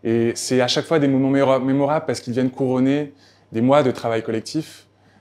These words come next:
avec la possibilité de planter un nouveau drapeau dans le paysage urbain et de s'insérer dans une nouvelle vie de quartier.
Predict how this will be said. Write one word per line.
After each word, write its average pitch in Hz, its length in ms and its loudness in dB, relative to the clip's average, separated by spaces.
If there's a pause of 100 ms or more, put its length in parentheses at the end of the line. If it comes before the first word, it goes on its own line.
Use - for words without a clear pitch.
(180)
avec 117 220 -4
la 120 80 0
possibilité 131 540 -2
de 123 100 0
planter 123 320 -6
un 123 80 0
nouveau 135 200 2
drapeau 135 380 2
dans 123 120 0
le 104 80 -6
paysage 113 300 -4
urbain 127 360 -2 (580)
et 113 60 -4
de - 60 -12
s'insérer 131 320 0
dans 135 100 2
une 117 120 -2
nouvelle 117 120 0
vie 110 80 -8
de - 60 -12
quartier. 104 320 -14